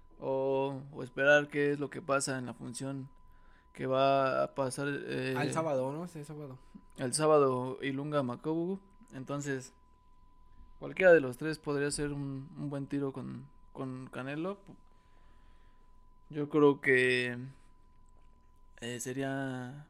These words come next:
Speaker 1: más interesante verlo con Charlo.
Speaker 2: Sí.
Speaker 1: Porque, eh, yo creo que Gennady Golovkin ya, ya no es el monstruo que, que era hace unos tres, cuatro años, cuando enfrentó a Canelo en su primera pelea.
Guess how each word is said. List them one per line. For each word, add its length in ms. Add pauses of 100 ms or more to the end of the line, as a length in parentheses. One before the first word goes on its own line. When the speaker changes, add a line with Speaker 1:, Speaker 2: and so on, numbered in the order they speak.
(160)
Speaker 1:
más 160
interesante 500
verlo 240
con 220
Charlo. 420 (960)
Speaker 2:
Sí. 240 (1400)
Speaker 1:
Porque, 1040
eh, 260
yo 120
creo 160
que 160
Gennady 340
Golovkin 440
ya, 560 (1800)
ya 160
no 220
es 160
el 140
monstruo 360
que, 520
que 80
era 160
hace 160
unos 500
tres, 280
cuatro 300
años, 320 (520)
cuando 240
enfrentó 440
a 60
Canelo 360
en 60
su 100
primera 400
pelea. 400